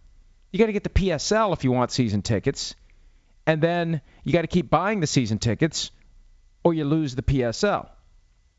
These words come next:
Now, you can sell the P S L, I think, and it's just a pain in the ass. That's one of the benefits of the P S L.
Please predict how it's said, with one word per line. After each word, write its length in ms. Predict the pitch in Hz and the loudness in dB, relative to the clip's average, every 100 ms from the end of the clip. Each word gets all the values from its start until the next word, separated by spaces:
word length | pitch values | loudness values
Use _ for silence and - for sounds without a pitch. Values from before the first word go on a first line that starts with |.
| _ _ _ _ - _ _ _ - - | _ _ _ _ -20 _ _ _ -20 -4
Now, 160 | 180 139 | 0 0
you 160 | 143 | -2
can 140 | 139 117 | -2 -2
sell 300 | - 135 127 | 0 0 0
the 60 | |
P 220 | - 131 | -2 -2
S 180 | 110 - | -2 -2
L, 140 | 101 95 | -2 0
I 100 | 95 | -2
think, 380 | - 92 95 - | -2 0 0 -4
and 140 | 71 - - | -8 -10 -6
it's 160 | - 214 | -2 0
just 140 | 240 | -2
a 40 | - | 0
pain 220 | - 147 | 0 2
in 60 | 110 | 2
the 140 | 98 | 0
ass. 400 | 101 69 - - - - - _ _ _ _ _ _ _ _ _ - - | 0 -4 -8 -14 -18 -20 -20 _ _ _ _ _ _ _ _ _ -6 -2
That's 200 | 175 - | 0 0
one 120 | 175 | -2
of 40 | |
the 60 | 123 | 0
benefits 480 | 160 175 - 127 117 | 0 0 0 0 0
of 40 | |
the 40 | 101 | 0
P 180 | 123 | 0
S 220 | 101 95 - | 0 0 0
L. 260 | 156 76 | 0 -2